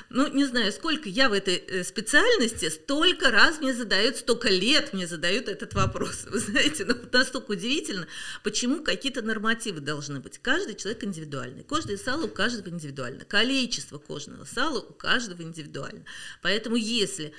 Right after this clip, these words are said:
а, мы говорим о том, что гигиеническая процедура — это смыть избытки кожного жира, да, с поверхности волосистой части головы, мы должны это делать. Сколько раз это делать – это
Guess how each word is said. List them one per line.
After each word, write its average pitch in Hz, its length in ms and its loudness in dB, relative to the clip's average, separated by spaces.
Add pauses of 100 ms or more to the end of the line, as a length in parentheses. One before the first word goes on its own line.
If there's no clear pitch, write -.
(320)
а, 175 260 2
мы 208 140 2
говорим 208 380 0
о 214 60 -2
том, 175 220 -6
что - 420 -6 (260)
гигиеническая 196 800 -2
процедура — 202 720 -6
это - 260 -2 (100)
смыть 226 460 0
избытки 214 760 -4 (260)
кожного 151 460 -2
жира, 269 460 -2
да, 254 260 -4
с - 80 -12 (100)
поверхности 151 540 -6
волосистой 160 460 -8
части 156 280 -8
головы, 151 320 -8
мы 156 100 -6
должны 160 280 -2
это 320 220 -6
делать. 151 460 -14 (240)
Сколько 302 460 -2
раз 208 380 0
это 165 160 -12
делать – 147 360 -10
это - 220 -14